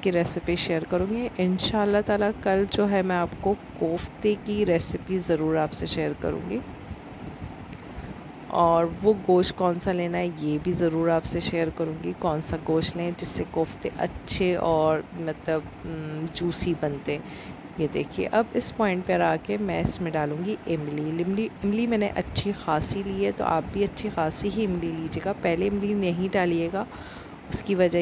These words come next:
यह है कि अगर आप इमली डाल देंगे तो आपका गोश्त नहीं गलेगा। तो जब आपका गोश्त गल जाए उसके बाद इमली डालिएगा। और इस point पे मैंने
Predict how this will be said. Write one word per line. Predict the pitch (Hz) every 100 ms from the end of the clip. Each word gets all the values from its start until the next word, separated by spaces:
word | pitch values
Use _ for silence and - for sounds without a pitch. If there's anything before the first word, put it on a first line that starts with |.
| 170
यह | 165 185
है | 185
कि | 185 180
अगर | 160 156
आप | 156 -
इमली | 165 156 156
डाल | 156 160
देंगे | 170 170 160
तो | 160
आपका | 147 - 151 -
गोश्त | 143 156 - 151
नहीं | 139 143 143
गलेगा। | 143 135 - - - 180
तो | -
जब | - 170
आपका | 185 - 196 185
गोश्त | 175 196 - - 165
गल | 156 160
जाए | - 208 220
उसके | - - - 147 -
बाद | 160 165
इमली | 147 139
डालिएगा। | 151 135 135 135
और | 160
इस | 226 -
point | - 180 156
पे | 170 180
मैंने | 175